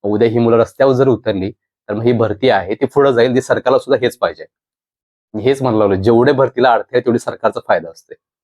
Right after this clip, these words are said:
समजलं काय म्हणतोय? त्यामुळं एखादी भरती लवकर लवकर का होत नाही त्याचं सर्वात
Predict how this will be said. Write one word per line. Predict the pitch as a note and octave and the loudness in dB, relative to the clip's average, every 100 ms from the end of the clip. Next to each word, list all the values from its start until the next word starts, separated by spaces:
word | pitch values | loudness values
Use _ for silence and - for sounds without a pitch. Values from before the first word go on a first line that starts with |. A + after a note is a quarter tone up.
| _ _ _ - | _ _ _ -2
समजलं | A2+ A#2+ | 0 2
काय | B2 | 0
म्हणतोय? | A#2+ A2+ C#3+ D3 _ _ | 0 0 -2 -2 _ _
त्यामुळं | B2 B2 B2 A#2+ B2 - _ | -4 0 2 2 0 -6 _
एखादी | G#2+ C3 C3+ | -4 0 2
भरती | B2+ A#2+ C3 | 2 2 2
लवकर | B2 A2+ B2+ | 2 2 -2
लवकर | B2+ A#2 A#2+ | -2 -4 -2
का | A#2+ | 0
होत | A#2 G#2+ | 2 0
नाही | A2+ A#2 | -8 -8
त्याचं | G#2 A2 | -8 -6
सर्वात | - G#2 | 0 0